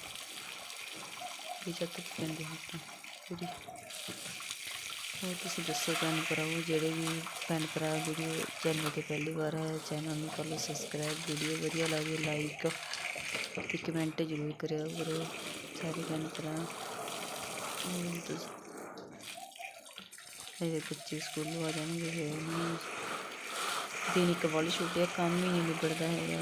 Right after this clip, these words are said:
ਗਾ, ਮਿੰਟ 'ਚ ਹੀ ਦਿਨ ਸਿਰ ਜਾਂਦਾ ਗਾ, ਮਿੰਟੋ ਮਿੰਟ ਹੀ। ਕਿਉਂ ਅੱਗੇ ਤਾਂ ਸਾਡਾ ਸਰੀਰ ਹੀ ਕੰਮ ਅੱਧਾ ਕਰ ਦਿੰਦਾ ਹੁੰਦਾ, ਹੁਣ ਉਹ ਹੁੰਦਾ ਨਹੀਂ, ਸਾਨੂੰ ਕਰਨਾ ਪੈਂਦਾ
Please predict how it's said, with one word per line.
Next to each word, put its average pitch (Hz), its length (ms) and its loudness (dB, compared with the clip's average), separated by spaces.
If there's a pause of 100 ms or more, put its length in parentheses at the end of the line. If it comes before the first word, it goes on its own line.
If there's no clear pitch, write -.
ਗਾ, 170 120 2
ਮਿੰਟ 170 420 2
'ਚ 185 60 2
ਹੀ 190 100 8
ਦਿਨ 165 200 4
ਸਿਰ 156 220 2
ਜਾਂਦਾ 156 500 2
ਗਾ, 160 160 2 (1700)
ਮਿੰਟੋ 165 300 4
ਮਿੰਟ 165 360 2
ਹੀ। 160 100 2 (2000)
ਕਿਉਂ 170 240 2
ਅੱਗੇ 156 240 0
ਤਾਂ 165 120 -2
ਸਾਡਾ 156 200 0
ਸਰੀਰ 156 300 0
ਹੀ 151 60 0
ਕੰਮ 151 360 0
ਅੱਧਾ 156 200 0
ਕਰ 156 220 2
ਦਿੰਦਾ 156 300 -2
ਹੁੰਦਾ, 156 240 0
ਹੁਣ 156 180 2
ਉਹ 151 240 2
ਹੁੰਦਾ 156 300 0
ਨਹੀਂ, 151 240 0 (760)
ਸਾਨੂੰ 160 460 0
ਕਰਨਾ 156 280 0
ਪੈਂਦਾ 151 380 2